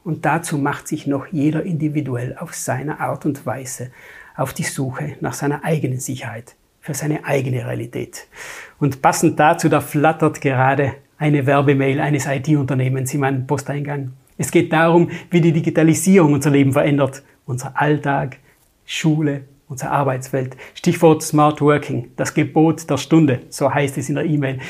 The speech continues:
ist beim Smart Working neben einem modernen digitalen Arbeitsplatz die Sicherheit. Es folgen also hilfreiche Tipps und Tricks der Fachleute dieses Unternehmens und natürlich auch entsprechende Produkte und Dienstleistungen für Privatpersonen und Unternehmer.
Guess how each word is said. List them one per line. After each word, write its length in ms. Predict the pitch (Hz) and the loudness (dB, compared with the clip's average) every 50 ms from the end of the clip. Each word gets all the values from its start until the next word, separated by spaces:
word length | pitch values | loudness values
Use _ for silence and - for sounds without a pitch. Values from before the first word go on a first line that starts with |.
| - - - | -14 0 2
ist 160 | 165 151 - | 2 2 4
beim 140 | 151 143 139 | 2 2 2
Smart 400 | 139 - 151 156 160 160 156 151 | 2 2 4 4 4 4 4 2
Working 400 | 151 151 147 147 - 147 143 139 | 0 0 0 0 0 2 4 4
neben 240 | 151 160 165 170 | 6 4 4 4
einem 160 | 170 156 151 143 | 2 2 2 2
modernen 460 | 139 131 120 143 143 151 165 156 139 | 2 0 0 0 2 4 4 4 4
digitalen 400 | 147 151 143 123 135 131 139 143 | 2 2 2 2 2 2 4 2
Arbeitsplatz 800 | 139 151 143 147 139 - - 147 135 131 127 - - - - _ _ _ | 2 2 2 0 -2 -2 -2 -2 -2 -2 -2 -8 -16 -16 -18 _ _ _
die 100 | 165 165 | -2 -2
Sicherheit. 680 | 160 - - - 156 - - 127 120 127 131 131 - _ _ - - - - _ | 0 -2 -2 -2 -2 -2 -2 -2 -4 -4 -6 -8 -12 _ _ -20 -20 -20 -10 _
Es 140 | 156 - - | -6 -6 -6
folgen 420 | - - 165 170 175 180 175 170 | 0 4 6 6 8 8 6 4
also 220 | 147 143 131 139 135 | 2 2 0 -2 0
hilfreiche 580 | 127 160 147 - - 143 127 - 143 139 - | 2 2 2 2 0 -2 -2 -2 -4 -6 0
Tipps 340 | - 196 - - - - - | 0 0 0 -2 -6 -12 -8
und 260 | - 143 139 139 - | -4 -4 -4 -4 -2
Tricks 280 | - 151 180 180 - - | 0 0 0 0 -2 -4
der 120 | - 135 | -6 -6
Fachleute 580 | - - 175 160 - - 160 156 156 156 160 151 - - - - - | -2 0 -2 -2 0 0 0 0 2 0 -2 -4 -4 -10 -6 0 0
dieses 260 | 156 - 156 147 - | 2 2 0 2 2
Unternehmens 640 | 156 143 147 143 143 147 147 147 147 139 135 - - - - - - - - | 2 2 2 2 2 2 4 2 2 2 0 -4 -10 -14 -16 -16 -12 -2 0
und 100 | 185 180 | 2 4
natürlich 540 | 170 165 160 165 156 156 156 151 151 147 127 | 4 4 4 6 6 6 6 6 4 2 0
auch 140 | 131 127 | 0 0
entsprechende 420 | 151 151 - - 151 139 139 147 151 | -2 -4 -2 -2 -2 0 0 0 2
Produkte 500 | - 165 151 147 - - - - - - - | 4 4 4 4 2 0 -4 -10 -10 -8 -6
und 200 | - 156 151 147 | -4 -4 0 2
Dienstleistungen 720 | 165 165 151 151 - - 110 104 - - 113 107 101 101 - | 4 4 4 2 0 -2 -4 -4 -6 -6 -8 -8 -8 -10 -12
für 100 | _ - | _ -12
Privatpersonen 920 | - - 107 117 117 113 117 - - 160 - - 190 185 196 202 196 190 196 - - | -10 -8 -6 -4 -4 -6 -6 -6 -8 -10 -8 -6 -4 -2 -2 -2 -2 -4 -6 -6 -6
und 360 | 156 143 151 151 - - - | -4 -4 -4 -6 -8 -8 -8
Unternehmer. 480 | 156 131 170 156 135 127 127 110 - | -6 -4 -4 -4 -4 -4 -6 -10 -12